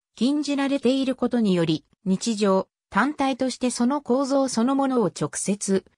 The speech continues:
見ることは少なくなったが、開閉器の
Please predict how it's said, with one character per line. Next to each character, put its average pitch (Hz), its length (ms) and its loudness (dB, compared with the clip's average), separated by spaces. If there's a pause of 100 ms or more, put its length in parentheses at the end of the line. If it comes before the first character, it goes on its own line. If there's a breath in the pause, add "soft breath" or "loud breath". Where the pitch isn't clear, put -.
見 269 120 2
る 349 120 2
こ 214 160 -8
と 202 120 -2
は 170 120 2
少 - 260 -4
な 294 140 -4
く 214 100 2
な 190 120 4
っ 196 60 -4
た 175 140 -4
が、 165 220 0 (220 soft breath)
開 285 260 -2
閉 302 240 -2
器 226 140 0
の 185 120 4